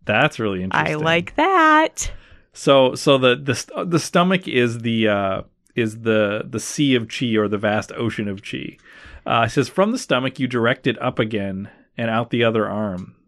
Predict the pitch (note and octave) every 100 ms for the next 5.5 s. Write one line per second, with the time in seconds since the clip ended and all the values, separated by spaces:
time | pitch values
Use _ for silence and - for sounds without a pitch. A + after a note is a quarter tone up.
0 | _ _ _ - B2 - D3+ C4+ - A#2+
1 | A2+ - B2+ A#2 G#2+ - - F#3+ E3 -
2 | - A2+ _ _ _ _ - C3 C#3 -
3 | C3 D#3 - G3 G3 A#3+ C3+ A2 - A#2
4 | A2+ - B2 C3+ - - A#2+ A2 G#2 B2
5 | - B3+ - -